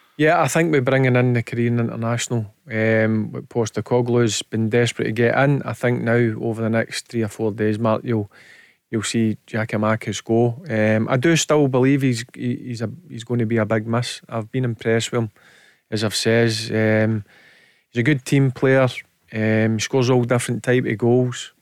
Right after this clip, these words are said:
Um, but going on previous recruitment to Postecoglou,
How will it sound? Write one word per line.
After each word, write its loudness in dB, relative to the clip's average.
Um, 0
but 0
going 4
on 2
previous 0
recruitment -4
to -8
Postecoglou, 0